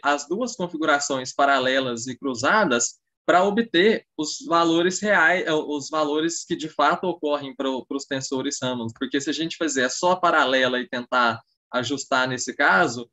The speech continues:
a gente vai ter como se fosse várias soluções possíveis, certo? Mas que se a gente tentar substituir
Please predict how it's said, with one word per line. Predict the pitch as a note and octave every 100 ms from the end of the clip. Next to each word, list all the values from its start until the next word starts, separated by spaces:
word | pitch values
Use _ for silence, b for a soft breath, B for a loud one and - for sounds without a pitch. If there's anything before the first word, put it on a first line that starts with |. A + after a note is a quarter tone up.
| _ _
a | C3
gente | C3 D#3 D#3
vai | D#3 D#3
ter | D#3 D#3+ E3
como | D#3
se | E3 E3
fosse | - D3+ D#3+ - E3+ E3 D3+
várias | D3 E3+ F3+ F3+
soluções | F#3 F3 - D3+ D#3 -
possíveis, | G3 - D#3+ C#3+ A#2+ A#2+ -
certo? | - C#3 D#3 D3+
Mas | C3+ C#3+ -
que | E3+
se | F3
a |
gente | C#3+ E3+ -
tentar | F3+ F3 D3 -
substituir | - - - D#3+ C#3 A#2+